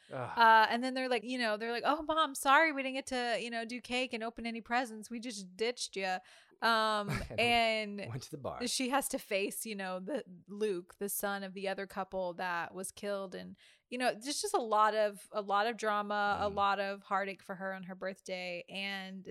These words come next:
Speaker 2: then her own kids, you know, come all this way to be with her and then leave in the middle of it. So,
Speaker 1: Shame. Shame.
Speaker 2: poor Suzanne.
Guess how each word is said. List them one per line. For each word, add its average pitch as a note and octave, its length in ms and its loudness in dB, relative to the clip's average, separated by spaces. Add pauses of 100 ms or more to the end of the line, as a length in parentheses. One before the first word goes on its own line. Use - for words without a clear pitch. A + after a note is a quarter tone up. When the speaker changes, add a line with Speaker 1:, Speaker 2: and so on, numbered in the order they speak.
Speaker 2:
then F#3+ 120 -10
her G3 180 -6
own G3 160 -8
kids, G3+ 520 -8 (300)
you G#3+ 120 -8
know, F#3 320 -8 (200)
come B3 180 0
all C4+ 160 8
this A3+ 200 -6
way G#3 120 -2
to G3+ 80 -4
be A#3+ 140 -4
with B3 160 -8
her G3+ 140 -2
and G#3 200 -4
then G3 200 -10
leave F#3+ 420 -14
in F#3+ 140 -10
the F#3+ 80 -12
middle F#3 260 -10
of F3 140 -10
it. E3+ 120 -12
So, - 140 -6
Speaker 1:
Shame. G3+ 320 2 (240)
Shame. A2 460 -6 (260)
Speaker 2:
poor E4+ 220 6
Suzanne. A3 580 -4